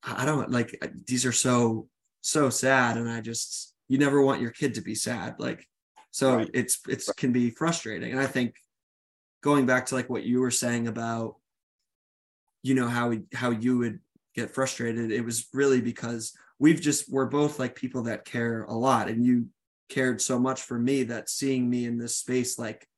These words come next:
Speaker 1: frustrated you because you felt some culpability or whatever. But, um,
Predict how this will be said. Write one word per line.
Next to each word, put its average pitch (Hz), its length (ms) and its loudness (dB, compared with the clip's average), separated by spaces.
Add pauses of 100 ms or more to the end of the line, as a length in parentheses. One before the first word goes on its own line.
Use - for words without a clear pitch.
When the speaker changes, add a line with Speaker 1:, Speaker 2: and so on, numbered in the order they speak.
(340)
Speaker 1:
frustrated 123 600 -2
you 110 160 -4
because 107 320 -10
you 113 80 -6
felt 113 300 -6
some 120 160 -6
culpability 127 800 2
or 117 220 -6 (360)
whatever. 123 420 0
But, 113 380 -6 (520)
um, 113 580 -4